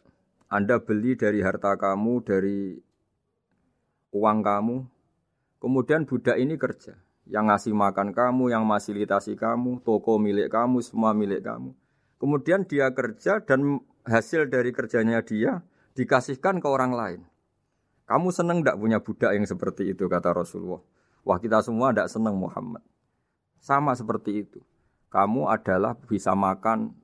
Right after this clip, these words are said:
rezeki dari Allah. Kamu nempat di buminya Allah. Kamu minum dari air yang dibikin Allah. Kemudian Anda menyembah selain Allah. Itu aneh apa ndak? Menyembah zat yang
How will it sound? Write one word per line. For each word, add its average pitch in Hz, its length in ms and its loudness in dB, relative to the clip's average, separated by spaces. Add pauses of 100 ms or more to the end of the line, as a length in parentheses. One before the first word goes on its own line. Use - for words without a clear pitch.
(120)
rezeki 107 320 -2
dari 90 240 0
Allah. 90 480 -2 (240)
Kamu 101 240 0
nempat 117 480 2
di 107 80 -2
buminya 98 460 0
Allah. 90 340 -6 (640)
Kamu 113 320 0
minum 127 400 2
dari 104 300 0
air 110 180 2
yang 110 160 0
dibikin 95 400 -6
Allah. - 300 -12 (240)
Kemudian 156 420 0
Anda 147 320 0
menyembah 156 560 -2
selain 151 400 0
Allah. 127 400 -6
Itu 143 160 -2
aneh 156 320 0
apa 127 160 -4
ndak? 113 260 -4 (320)
Menyembah 127 560 0
zat 156 240 2 (160)
yang 156 320 2